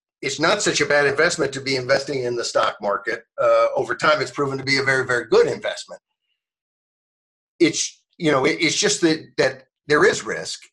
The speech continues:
and nobody knows the future, and it, it, it's gambling. It's not the <laughs> same gambling as, you know, betting on the ponies. Uh, that's for certain. Um, but it is a, a sort of gambling.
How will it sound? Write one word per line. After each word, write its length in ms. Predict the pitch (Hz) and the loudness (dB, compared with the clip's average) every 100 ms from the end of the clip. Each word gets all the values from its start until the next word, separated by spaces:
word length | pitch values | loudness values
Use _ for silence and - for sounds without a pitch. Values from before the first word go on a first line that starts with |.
| - | -4
and 540 | 131 135 139 135 135 - | 0 0 0 -4 -8 -2
nobody 320 | 147 175 185 | 0 2 4
knows 240 | 151 127 127 | 2 0 -4
the 80 | |
future, 580 | 117 101 101 - 143 165 135 | -8 -10 -12 -6 -4 -4 -2
and 380 | 131 135 135 | 0 0 0
it, 200 | 147 139 | -2 0
it, 140 | 165 160 | -2 -4
it's 460 | - 156 - 139 - | -10 -12 -8 -6 -4
gambling. 520 | 254 247 180 156 160 | 0 0 2 0 0
It's 140 | 156 | 0
not 220 | 233 220 | 0 0
the 60 | 180 | 0
<laughs> 140 | - 180 | 0 0
same 240 | 202 175 | 0 2
gambling 580 | 160 160 139 135 139 135 | 2 2 0 0 0 0
as, 260 | 120 117 - - - | -2 -4 -12 -20 -4
you 80 | 156 | 0
know, 120 | 131 | 0
betting 340 | 120 156 156 143 | 2 2 2 2
on 160 | 127 | 2
the 80 | 123 | 0
ponies. 580 | - 170 143 90 90 - - | 2 2 2 -2 -4 -4 0
Uh, 400 | 120 113 113 110 110 110 - | 4 4 4 2 -2 -8 -2
that's 220 | 151 165 | 0 0
for 160 | - 113 | -4 -4
certain. 320 | - 135 - _ _ _ _ - | 0 -2 -2 _ _ _ _ -2
Um, 260 | 117 110 120 | 0 0 2
but 120 | 202 | 2
it 120 | 208 | 4
is 160 | 226 170 | 2 2
a, 180 | 156 131 | 2 0
a 40 | |
sort 320 | - 214 180 | 0 2 2
of 60 | - | 0
gambling. 380 | 110 107 95 | -4 -4 -8